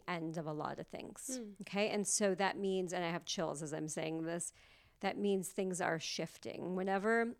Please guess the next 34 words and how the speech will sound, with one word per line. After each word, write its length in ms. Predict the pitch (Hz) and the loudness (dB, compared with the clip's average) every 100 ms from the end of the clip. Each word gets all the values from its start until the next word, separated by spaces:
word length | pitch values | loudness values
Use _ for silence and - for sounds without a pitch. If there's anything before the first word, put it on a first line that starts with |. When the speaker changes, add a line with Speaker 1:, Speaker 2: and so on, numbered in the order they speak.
| - | -10
Speaker 1:
a 60 | 190 | -10
planet 400 | - 190 180 - | -4 -4 -2 -4
gets 260 | 160 - - | -6 -6 -8
to 120 | 185 | -6
the 160 | 170 - | -6 -4
end 300 | 156 160 180 | -2 -2 -4
of 160 | 185 147 | -6 -6
the 80 | 165 | -6
sign, 540 | - 156 170 247 277 - _ _ _ _ _ _ _ _ _ _ - | -4 -4 -2 -2 -2 -6 _ _ _ _ _ _ _ _ _ _ -2
a 80 | 190 | 0
lot 420 | 175 165 156 160 | 4 6 6 4
of 60 | 151 | 0
activity 480 | 156 - 170 - | -2 -6 -8 -6
happens. 540 | 147 - - - - 196 | -8 -10 -12 -12 -8 -6
Speaker 2:
Mm-hmm. 100 | 156 | -4
Speaker 1:
So 520 | 165 185 196 185 175 - _ _ _ _ _ _ _ _ _ - | 0 6 8 8 4 -2 _ _ _ _ _ _ _ _ _ 2
I 120 | 190 | 4
don't 220 | 190 202 | 4 2
believe 380 | 226 269 190 185 | 2 2 2 2
this 160 | 190 190 | -4 -8
is 80 | 180 | -6
gonna 140 | 165 | -4
be 100 | - | -6
a 40 | |
quiet 420 | - - - - - | -8 -6 -4 -4 -6
year. 340 | - 175 254 285 | -4 -2 -2 -4
Speaker 2:
Mm-hmm. 420 | 220 170 170 180 165 - _ - 202 | -8 -6 -6 -8 -8 -14 _ -10 -8
Speaker 1:
It's 160 | - | -2
an 140 | 180 - | -2 0
eight-year, 580 | 185 - - 175 175 175 | 0 0 0 2 4 2
very 420 | 156 175 170 175 | 0 0 2 0
dynamic, 760 | 170 165 165 160 165 175 - - - - - - _ _ - | 0 0 0 0 0 -2 -6 -18 -20 -20 -20 -20 _ _ 2
um, 480 | 180 175 175 175 175 170 - - - - - | 6 6 6 2 0 -2 -10 -12 -16 -16 -10
very, 1080 | 180 156 190 185 190 185 180 180 175 190 | -8 0 4 4 4 4 2 2 0 -2